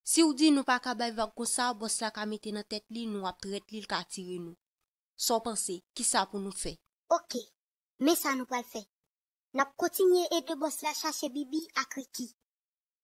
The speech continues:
Speaker 2: Kounye a lè nou fin jwenn yo, nou rele bòs la, nou di nou jwenn yo, epi l ap ba nou kòb, l ap ba nou an, epi n ap pran kòb sa, nou jete nou avè l.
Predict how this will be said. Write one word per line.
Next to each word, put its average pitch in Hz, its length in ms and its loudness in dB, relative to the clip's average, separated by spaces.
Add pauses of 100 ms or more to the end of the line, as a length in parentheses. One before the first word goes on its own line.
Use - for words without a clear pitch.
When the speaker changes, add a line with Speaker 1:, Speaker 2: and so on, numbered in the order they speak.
Speaker 2:
Kounye 302 240 0
a 277 80 6
lè 311 160 8
nou 339 160 4
fin 359 240 0
jwenn 285 300 2
yo, 277 180 6
nou 277 160 0
rele 285 240 2
bòs 262 320 -4
la, 262 160 2
nou 269 160 -4
di 240 160 -8
nou 269 160 -4
jwenn 277 240 -8
yo, 330 160 -2 (560)
epi 277 240 -6
l 277 80 4
ap 262 140 -2
ba 277 160 4
nou 285 180 -4
kòb, 247 240 2
l 254 160 0
ap 220 80 -20
ba 262 220 2
nou 277 260 -2
an, 320 120 -4 (360)
epi 262 160 -8
n 277 80 0
ap 285 160 -4
pran 269 160 0
kòb 269 240 0
sa, 285 160 0 (640)
nou 262 160 -2
jete 262 380 -2
nou 262 180 0
avè 226 320 -4
l. 202 80 -12